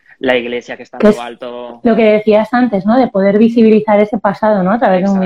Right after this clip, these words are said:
Speaker 2: videojuego, ¿no? O sea,
Speaker 1: Exacto.
Speaker 2: tanto que leemos y tanto que nos podemos imaginar, ¿no? Pues
Speaker 1: Ujú.
Speaker 2: es entrar dentro de ese,
Speaker 1: Pues sí.
Speaker 2: de ese mundo.
Speaker 1: Pues
Speaker 2: Qué
Speaker 1: lo
Speaker 2: bueno.
Speaker 1: tengo para mí como uno de esos momentos de decir, "Ostras". Y esto es dos mil quince,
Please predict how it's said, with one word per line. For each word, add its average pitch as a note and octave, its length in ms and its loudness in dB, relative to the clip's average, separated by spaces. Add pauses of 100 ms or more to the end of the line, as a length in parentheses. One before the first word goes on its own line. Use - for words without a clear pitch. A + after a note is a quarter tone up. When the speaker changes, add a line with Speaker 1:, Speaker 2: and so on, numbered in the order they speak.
(140)
Speaker 2:
videojuego, G#3 280 0
¿no? G3+ 160 -2
O D4+ 140 -8
sea, F3+ 160 -2
Speaker 1:
Exacto. F3+ 180 -8
Speaker 2:
tanto F#3+ 220 -4
que G#3+ 100 2
leemos G3+ 560 2
y F#3+ 80 -2
tanto G3 260 0
que G3+ 120 0
nos G3+ 180 0
podemos G3+ 400 0 (280)
imaginar, G3+ 600 2
¿no? G#3+ 140 2
Pues F#3+ 160 0
Speaker 1:
Ujú. A3 160 -6
Speaker 2:
es F3 100 -4 (100)
entrar G#3 360 2
dentro G3+ 300 0
de F#3 120 -2
ese, F3 340 -6 (240)
Speaker 1:
Pues A2+ 200 -14
sí. A2+ 320 -16
Speaker 2:
de G3 80 -2
ese G3 180 0
mundo. F3+ 500 0
Speaker 1:
Pues - 100 -20 (120)
Speaker 2:
Qué A3 100 -2
Speaker 1:
lo G3+ 60 2
Speaker 2:
bueno. F3+ 180 2
Speaker 1:
tengo D#3 220 -4
para D#3+ 180 -8
mí D3+ 140 -18
como D3+ 200 -18
uno C3 140 -18
de D3 60 -18
esos C#3 160 -20
momentos B2+ 440 -20
de B2 120 -16
decir, A2 340 -18
"Ostras". - 360 -20 (500)
Y C3 120 -14
esto C#3+ 280 -10
es D3 240 -10
dos A#2 220 -20
mil D3 380 -16
quince, - 580 -20